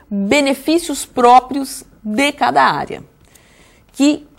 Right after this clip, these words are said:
caracteriza cada uma delas. A própria adequação do regime jurídico único e da C L T,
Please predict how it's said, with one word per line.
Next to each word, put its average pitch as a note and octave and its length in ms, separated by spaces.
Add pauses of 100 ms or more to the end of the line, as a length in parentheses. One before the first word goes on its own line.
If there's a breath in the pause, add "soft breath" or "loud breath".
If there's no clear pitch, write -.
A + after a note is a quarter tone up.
caracteriza C4 640
cada A3+ 240
uma G3+ 180
delas. - 480 (520 soft breath)
A D4+ 80
própria C#4+ 340
adequação C4 1000 (220)
do E3 80
regime G3+ 480
jurídico G#3+ 480
único G3 800 (220)
e G#3 80
da G3+ 120
C B3 160
L G#3+ 200
T, F#3 560